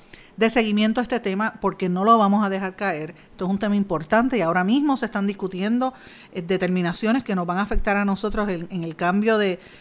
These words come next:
de gasolina y de petróleo a gas natural. De hecho, algunos de los legisladores, incluyendo al senador Larry Selhammer, a quien tratamos de contactar para este programa, se encuentra fuera de Puerto Rico en una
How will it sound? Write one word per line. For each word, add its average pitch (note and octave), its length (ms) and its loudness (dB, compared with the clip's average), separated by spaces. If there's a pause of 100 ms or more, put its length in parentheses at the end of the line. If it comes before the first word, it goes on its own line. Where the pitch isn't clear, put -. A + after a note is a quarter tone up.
(160)
de E3+ 180 -2
gasolina G#3 760 0
y - 20 -4
de F#3+ 120 -4
petróleo G3+ 640 2 (340)
a F3+ 120 -2
gas F3+ 220 0
natural. A3 540 2 (280)
De F3+ 120 0
hecho, F#3+ 200 2
algunos F#3 300 0
de A#3 60 2
los A#3 100 2
legisladores, A3+ 540 0
incluyendo F#3+ 640 0
al G3+ 100 0
senador F#3 400 -2
Larry G3 240 0
Selhammer, G#3 640 -2 (260)
a F3 120 -6
quien F3+ 320 -6
tratamos F3 440 0
de A3 80 -2
contactar G#3 520 -2
para G3 160 2
este G#3+ 160 -4
programa, F#3+ 480 0 (280)
se - 140 -4
encuentra G3+ 480 2
fuera A#3 240 0
de A#3 100 0
Puerto A3+ 300 -4
Rico G#3 300 -4
en F#3 120 -2
una G3 360 2